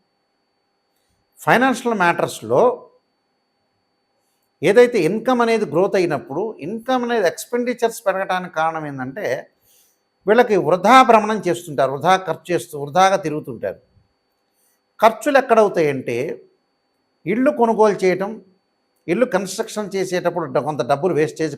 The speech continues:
కావటం, ప్రయాణాలు చేసేటప్పుడు కొంత వేస్ట్ కావటం, వాహన ప్రమా-, ప్రమాదాలు, వాహనాలు కొనుగోలు చేస్తారు, అనవసరంగా మళ్ళీ కొనుగోలు చేసాం, ఇంత పెద్ద వాహనం నాకెందుకని కొంత ఆలోచనలో పడుతుంటారు.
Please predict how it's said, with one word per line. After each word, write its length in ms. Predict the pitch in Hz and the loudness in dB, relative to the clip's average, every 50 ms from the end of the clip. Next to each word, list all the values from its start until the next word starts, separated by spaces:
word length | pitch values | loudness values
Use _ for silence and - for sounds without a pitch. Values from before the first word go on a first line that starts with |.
| - | -2
కావటం, 320 | 135 131 127 123 - 147 170 _ _ _ _ _ _ _ _ _ _ _ _ _ _ _ _ _ _ _ _ _ _ _ _ - - | 0 0 0 -2 -4 -8 -12 _ _ _ _ _ _ _ _ _ _ _ _ _ _ _ _ _ _ _ _ _ _ _ _ -4 0
ప్రయాణాలు 540 | 135 165 202 233 233 240 240 233 226 208 170 160 | 2 4 6 6 6 6 6 4 4 2 2 0
చేసేటప్పుడు 460 | 185 185 185 185 180 175 175 175 160 165 | 0 0 0 -2 -4 -6 -6 -6 -6 -6
కొంత 140 | 151 131 110 123 | -6 -4 -2 -2
వేస్ట్ 240 | 151 151 151 - - - | -2 -2 -2 -8 0 2
కావటం, 280 | 147 139 135 135 147 175 240 - _ _ _ _ _ _ _ _ _ _ _ _ _ _ _ _ _ | 2 2 2 0 -2 -12 -14 -20 _ _ _ _ _ _ _ _ _ _ _ _ _ _ _ _ _
వాహన 460 | - 104 127 151 185 214 214 247 254 247 - 208 | -4 2 4 6 6 6 6 4 2 2 2 2
ప్రమా-, 480 | 196 180 180 180 180 175 175 160 147 135 - - | 0 2 2 0 0 0 0 0 -2 -2 -2 -2
ప్రమాదాలు, 560 | 143 156 165 160 160 151 151 147 147 165 175 - - _ _ _ _ _ _ _ _ _ - | -2 0 2 2 4 4 4 4 4 2 -2 -10 -14 _ _ _ _ _ _ _ _ _ 2
వాహనాలు 540 | 131 156 196 202 208 226 240 233 220 220 196 - - | 6 6 6 6 6 4 4 4 4 4 2 0 -2
కొనుగోలు 340 | 160 170 190 175 196 180 160 - 165 | -4 -4 -2 0 0 -2 0 2 2
చేస్తారు, 360 | 151 135 - - 160 160 151 | 0 0 0 2 2 2 2
అనవసరంగా 540 | 143 165 190 208 196 175 190 196 190 190 190 | 2 0 -2 -4 -4 -4 -8 -8 -4 -2 -2
మళ్ళీ 240 | 180 175 175 170 185 185 170 | -2 -2 -6 -8 -8 -6 -4
కొనుగోలు 340 | 170 175 170 170 180 175 151 170 | -6 -4 -4 -4 -4 -4 -2 -2
చేసాం, 260 | 170 170 - 170 180 185 _ _ _ _ _ _ - | -4 -4 -4 -8 -10 -10 _ _ _ _ _ _ -12
ఇంత 160 | 147 160 156 175 170 | -12 -2 -2 0 2
పెద్ద 160 | 170 165 165 | 2 2 2
వాహనం 420 | 170 151 156 165 160 170 180 175 170 160 | 2 4 6 6 6 4 2 0 0 0
నాకెందుకని 540 | 156 151 - 156 147 147 156 156 160 190 233 220 - _ - | -2 -2 0 -4 -4 -4 -4 -4 -4 -4 -4 -8 -12 _ -10
కొంత 340 | 160 175 190 208 208 190 185 160 143 | -8 -8 -8 -10 -6 0 0 2 2
ఆలోచనలో 380 | 151 156 151 151 - - 147 165 127 | 2 2 0 -4 -6 -8 -8 -6 -6
పడుతుంటారు. 460 | 110 - _ _ 90 - 87 85 | -8 -10 _ _ -18 -16 -16 -16